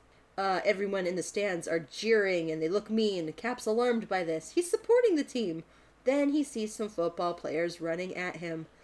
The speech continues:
Then he thinks to look down at himself. He's wearing the opposing team's uniform. Oopsie poopsie.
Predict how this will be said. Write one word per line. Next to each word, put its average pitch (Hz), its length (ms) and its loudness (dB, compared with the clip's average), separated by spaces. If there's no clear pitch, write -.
Then 190 160 2
he 226 160 4
thinks 190 300 -2
to 233 140 -2
look 220 280 2
down 202 300 2
at 190 200 0
himself. 214 800 2
He's 285 320 8
wearing 226 400 6
the 214 160 0
opposing 202 600 0
team's 185 360 -6
uniform. 185 640 0
Oopsie 277 560 2
poopsie. 214 540 -4